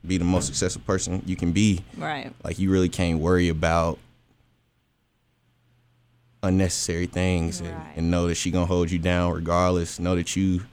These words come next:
Speaker 1: you know, no matter what room she in, you the realest nigga. So, I
Speaker 2: Okay.
Speaker 1: mean,
Speaker 2: Talk your shit,
Speaker 1: it is what
Speaker 2: Jared.
Speaker 1: it is.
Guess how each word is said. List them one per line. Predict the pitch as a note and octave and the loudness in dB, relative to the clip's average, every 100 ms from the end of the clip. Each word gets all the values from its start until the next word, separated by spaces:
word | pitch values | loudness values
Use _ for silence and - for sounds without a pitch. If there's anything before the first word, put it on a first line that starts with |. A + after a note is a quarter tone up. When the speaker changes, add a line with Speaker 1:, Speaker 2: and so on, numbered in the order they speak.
| _ _ _ _ _ _ - | _ _ _ _ _ _ -4
Speaker 1:
you | F2 | -2
know, | E2+ E2 - | 0 -2 -4
no | F2+ | 2
matter | F#2 F#2 F2 F#2+ - - _ _ _ | 4 4 2 0 -6 -20 _ _ _
what | - G#2 | 2 4
room | G2 G#2+ G#2+ | 6 8 6
she | G2 - G2+ G#2 G2+ F#2+ | 4 4 6 8 8 6
in, | |
you | F#2+ G2 | 6 4
the | |
realest | F#2 F#2+ F#2+ F#2+ | 4 6 4 4
nigga. | F#2+ F2+ F2 A2+ | 4 4 2 -4
So, | - G3+ | 0 4
I | - | 4
Speaker 2:
Okay. | A4 - A#4 A#4+ | 2 0 2 2
Speaker 1:
mean, | - E2+ E2+ - | 2 2 -2 -4
Speaker 2:
Talk | - D#4 E4 | -4 -4 -2
your | C#4+ D4 | 0 0
shit, | - D4+ B3+ | 0 -6 -2
Speaker 1:
it | F2 | 2
is | F#2 - | 4 4
what | F#2+ F#2+ | 4 2
Speaker 2:
Jared. | G2 | 2
Speaker 1:
it | |
is. | G#2+ G#2 F#2 - | 2 0 -4 -10